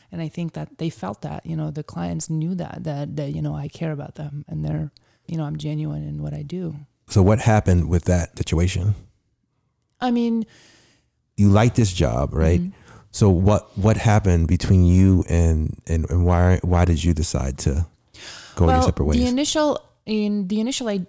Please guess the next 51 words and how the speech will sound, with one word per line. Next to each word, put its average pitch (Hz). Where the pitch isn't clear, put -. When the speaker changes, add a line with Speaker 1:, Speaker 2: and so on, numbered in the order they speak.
Speaker 1:
uh, 180
I 165
guess, 180
idea 160
that 160
I 151
got 151
from, 156
um, 147
this 156
person 160
is 143
that 143
we 175
can 165
become 156
partners. -
You 165
know, 151
the 151
business 160
is 156
not 147
just -
his -
per-, -
business, 147
but 143
I 147
can 156
actually 143
become, 147
I 160
could 156
have 151
a 147
role 151
in 147
it 143
and 147
be 143
a 143
partner. -
And 160
that 165
was 180
the 180
impression 165
that 160
I 151
got 151